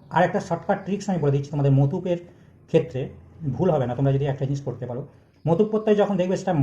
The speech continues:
মত হবে না বধ হবে, এই কনফিউজটা কী করে কাটাবে বলে দিচ্ছি। দেখবে তোমরা, ধরো লক্ষ্মী, কথাটা হচ্ছে লক্ষ্মী বান না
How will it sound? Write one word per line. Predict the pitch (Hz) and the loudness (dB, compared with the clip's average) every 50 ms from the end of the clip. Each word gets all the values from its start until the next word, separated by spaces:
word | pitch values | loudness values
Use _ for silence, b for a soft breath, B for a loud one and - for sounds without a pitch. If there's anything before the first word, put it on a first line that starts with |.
| 131 123 123 123 123 127 | 2 2 0 -4 -2 0
মত | 135 151 175 190 - 180 | 2 4 4 4 4 2
হবে | 202 202 214 202 | 2 4 4 2
না | 202 185 131 135 | 2 0 0 0
বধ | 139 135 127 | 0 0 -2
হবে, | 117 110 110 - - - _ _ _ _ _ _ _ _ | -6 -8 -8 -10 -16 -20 _ _ _ _ _ _ _ _
এই | 185 190 208 202 190 | 2 2 2 2 2
কনফিউজটা | 170 151 139 160 151 - - 180 | 0 0 -2 -4 -6 -8 -8 -8
কী | 180 170 | -4 -2
করে | 170 170 | -2 -2
কাটাবে | 156 139 143 147 139 127 | 0 0 -2 -2 -2 -2
বলে | 120 117 | -4 -6
দিচ্ছি। | 120 117 - - 135 135 - b b b b b b b _ | -6 -8 -8 -10 -10 -10 -10 b b b b b b b _
দেখবে | 135 131 190 185 151 156 175 | 0 2 2 2 2 0 0
তোমরা, | 170 180 190 196 - - - - - _ - 147 | 2 2 2 0 0 -4 -10 -18 -20 _ -4 0
ধরো | 151 185 196 156 139 | 0 2 4 4 4
লক্ষ্মী, | 160 - - - - - - 185 139 147 | 4 4 0 -4 -12 -10 -6 -4 0 0
কথাটা | - - 175 180 | 0 2 2 0
হচ্ছে | 180 202 156 151 | 0 0 0 2
লক্ষ্মী | 170 - - - - 208 151 113 113 | 0 0 -2 -4 -6 -6 -4 -2 0
বান | 123 131 160 180 147 110 131 | 0 2 2 0 -2 -2 0
না | 139 | 0